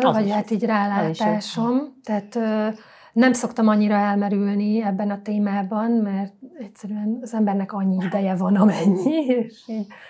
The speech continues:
Speaker 2: és a, a saját terület, nyilván, ugye, hogyha, hogyha kellően informáltak szeretnénk lenni, akkor minden témában, amihez kapcsolódik, valamennyire el kell merülni, és elképesztő, hogy valójában a talaj témaköre az mennyire sok mindenre ráhat.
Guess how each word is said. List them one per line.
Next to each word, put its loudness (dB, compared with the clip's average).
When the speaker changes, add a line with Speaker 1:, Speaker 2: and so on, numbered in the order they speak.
Speaker 2:
és -4
a, 0
a -4
saját 2
terület, 0
nyilván, 4
ugye, 0
hogyha, -4
hogyha -6
kellően 2
informáltak -2
szeretnénk -4
lenni, 0
akkor -8
minden -2
témában, 2
amihez -4
kapcsolódik, -6
valamennyire -2
el -2
kell -4
merülni, 2
és 0
elképesztő, -4
hogy -2
valójában -2
a -4
talaj 2
témaköre 0
az -2
mennyire 4
sok -8
mindenre -8
ráhat. -10